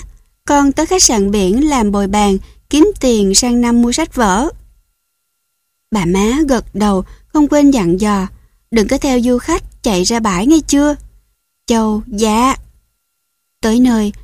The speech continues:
Châu gặp Thanh và Dũng đang đợi đủ bọn để đi ra bãi, đứa nào cũng buồn chân lắm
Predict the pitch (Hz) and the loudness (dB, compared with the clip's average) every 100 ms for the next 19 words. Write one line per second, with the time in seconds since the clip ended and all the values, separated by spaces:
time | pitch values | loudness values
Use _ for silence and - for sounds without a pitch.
0 | - - 233 220 196 - 285 285 262 202 | -10 -4 0 0 -2 -4 -2 0 0 0
1 | 196 180 226 285 247 233 220 220 190 185 | 0 0 -2 -4 -4 -2 0 0 0 -2
2 | 202 240 226 175 175 202 214 226 220 220 | -2 0 0 0 -2 -4 -2 0 0 -2
3 | 190 170 233 330 - _ 233 311 349 247 | -2 -2 -4 -6 -12 _ -2 4 4 4
4 | 196 247 277 254 196 208 247 247 254 320 | 0 0 2 2 2 0 0 0 2 0